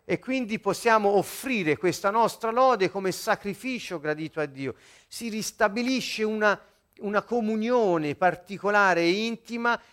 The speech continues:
per cui il di-, il re può decretare, sedendosi sul suo trono, sul canto nuovo dei suoi fedeli, e governare sulla terra attraverso di loro,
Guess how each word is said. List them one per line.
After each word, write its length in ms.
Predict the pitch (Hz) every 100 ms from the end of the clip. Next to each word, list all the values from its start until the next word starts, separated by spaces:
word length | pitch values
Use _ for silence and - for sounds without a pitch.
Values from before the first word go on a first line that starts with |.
| _ -
per 160 | 202 -
cui 300 | 254 226 208
il 180 | 185
di-, 220 | 170 233 208
il 140 | 175
re 400 | 175 269 247 156
può 340 | - - 220 185
decretare, 920 | 156 226 - 190 180 254 220 151 127
sedendosi 640 | - 170 220 220 180 165
sul 260 | 175 185 170
suo 220 | - 180
trono, 580 | 175 233 208 156 127 120
sul 300 | - 139 -
canto 500 | - 220 190 165 175
nuovo 560 | 175 180 160 135 117 123
dei 140 | 131
suoi 320 | - 180 180
fedeli, 600 | - 220 277 302 294 285 - _ - _
e 520 | - 226 220 - _ _ _
governare 1040 | _ - 214 214 220 202 233 262 220 165 160
sulla 280 | - 226 233
terra 540 | 254 277 269 277 -
attraverso 920 | 240 - - 277 196 160 147 - 185
di 140 | 165 151
loro, 460 | 117 107 107 113